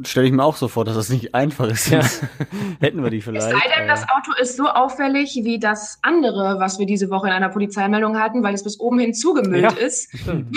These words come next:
Speaker 3: <laughs> und man deswegen nicht mehr, äh, richtig da drin fahren kann. Dann kriegst du vielleicht so jemanden schneller, äh, bei der Polizeikontrolle.
Speaker 1: Mhm.
Speaker 3: Aber die Geschichte fand ich auch sehr schön, wenn
Speaker 2: Ja,
Speaker 3: wir jetzt
Speaker 2: erzähl
Speaker 3: mit dem
Speaker 2: mal.
Speaker 3: anderen Thema so weit durch wären.
Speaker 2: Ja,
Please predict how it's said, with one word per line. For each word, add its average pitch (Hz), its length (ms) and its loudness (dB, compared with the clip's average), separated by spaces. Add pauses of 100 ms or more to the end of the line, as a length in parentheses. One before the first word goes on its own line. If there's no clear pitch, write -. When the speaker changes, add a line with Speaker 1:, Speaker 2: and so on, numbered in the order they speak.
Speaker 3:
<laughs> 302 80 -2
und 269 100 2
man 262 200 2
deswegen 302 640 -4 (340)
nicht 269 340 -4
mehr, 285 480 0
äh, - 60 0 (140)
richtig 269 340 -8
da 247 80 0
drin 240 180 0
fahren 240 400 2
kann. 208 400 -2
Dann 269 340 0 (200)
kriegst - 260 -6
du 285 80 -8
vielleicht 285 460 0
so 254 80 -2
jemanden 254 520 -2
schneller, 202 680 0
äh, 185 40 -4
bei 190 100 -4
der 196 100 -2
Polizeikontrolle. 196 840 -8 (140)
Speaker 1:
Mhm. 127 240 -2
Speaker 3:
Aber 208 140 0
die 240 100 -2
Geschichte 262 300 -6
fand - 160 -20
ich - 80 -8
auch 220 120 -6
sehr 185 120 -6
schön, 180 460 -6 (100)
wenn 185 120 -2
Speaker 2:
Ja, 170 100 6
Speaker 3:
wir 185 40 4
jetzt 190 140 2
Speaker 2:
erzähl 196 120 6
Speaker 3:
mit - 60 4
dem 180 80 2
Speaker 2:
mal. - 60 2
Speaker 3:
anderen - 260 -4
Thema 190 180 -18
so 175 100 -20
weit 170 200 -20
durch 202 240 -12
wären. 160 280 -10 (420)
Speaker 2:
Ja, 156 160 -2